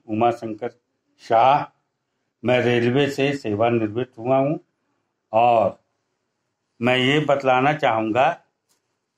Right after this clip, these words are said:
कि श्री प्रसाद जी के सहयोग से ही मैं उपलब्ध हूँ आप लोगों के लिए। मैं बतला दूँ कि लिखना मेरा शौक है, उन्नीस सौ छिहत्तर से मैं लिख रहा हूँ,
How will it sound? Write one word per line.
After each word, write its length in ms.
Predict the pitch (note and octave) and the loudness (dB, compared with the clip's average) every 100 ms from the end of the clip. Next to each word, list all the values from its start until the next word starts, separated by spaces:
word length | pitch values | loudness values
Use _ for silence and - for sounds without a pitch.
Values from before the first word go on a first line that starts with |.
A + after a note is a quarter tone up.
| _ | _
कि 500 | A#2+ C3 C3+ C3+ C#3+ _ _ | 0 2 2 0 -2 _ _
श्री 140 | - B2+ | -10 -10
प्रसाद 520 | - A#2 B2+ C3+ C3+ | -8 -4 0 0 0
जी 120 | C3 | -4
के 400 | B2+ C#3 D#3 F3 - | -4 -2 -2 -4 -12
सहयोग 540 | - A2 G#2 C3 C#3+ | -4 -2 0 0 -2
से 220 | - B2+ C#3+ D3 _ _ _ | -4 -4 -2 -4 _ _ _
ही 80 | C3 | 0
मैं 300 | B2 C3 C#3 | 2 2 2
उपलब्ध 520 | C3 A2 A2+ B2 - | 0 -2 -2 -2 -2
हूँ 200 | A#2+ C#3+ | -2 0
आप 220 | B2+ A#2+ B2 | 0 -2 -2
लोगों 240 | B2 B2 | -2 -4
के 140 | A#2+ | -6
लिए। 280 | A#2+ B2+ C#3+ _ _ _ _ _ _ _ _ _ _ _ _ _ - | -14 -14 -20 _ _ _ _ _ _ _ _ _ _ _ _ _ -4
मैं 200 | B2 B2+ | -2 0
बतला 360 | B2 A#2+ B2 C#3+ | -2 0 0 2
दूँ 300 | D#3 E3+ F#3 _ _ _ | 0 0 -2 _ _ _
कि 160 | A#2+ A#2+ | -2 0
लिखना 480 | A#2 C3+ C3+ D3 D3+ | 0 -2 0 0 0
मेरा 480 | C3 B2 B2 C#3 C3+ | 0 -2 0 0 -2
शौक 540 | - A2+ A2+ A#2+ - | -4 0 0 0 -4
है, 300 | A#2+ C#3+ C#3+ _ _ A2+ | -2 -2 -4 _ _ -4
उन्नीस 280 | A#2 C3 C3+ | -2 -2 -4
सौ 100 | A#2+ | -8
छिहत्तर 460 | - A#2 - C#3+ | -6 -6 -2 -4
से 120 | C#3 | -2
मैं 180 | B2+ B2 | -4 -4
लिख 220 | A#2 A#2 | -4 -6
रहा 200 | A#2 A#2 | -4 -2
हूँ, 280 | A#2 B2 D#3 | 0 0 -2